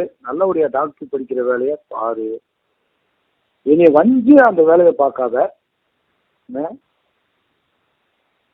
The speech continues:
என்னைய திட்டி காட்டி கொடுத்து அந்த வேலையை பார்க்காத. அங்க நானே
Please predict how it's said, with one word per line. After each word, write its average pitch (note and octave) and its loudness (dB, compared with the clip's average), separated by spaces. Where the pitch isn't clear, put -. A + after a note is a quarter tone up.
என்னைய E3+ 4
திட்டி G3+ 0
காட்டி E3+ 2
கொடுத்து F#3+ 0
அந்த D#3 0
வேலையை D3+ 2
பார்க்காத. B2+ -4
அங்க F3+ -2
நானே G3 2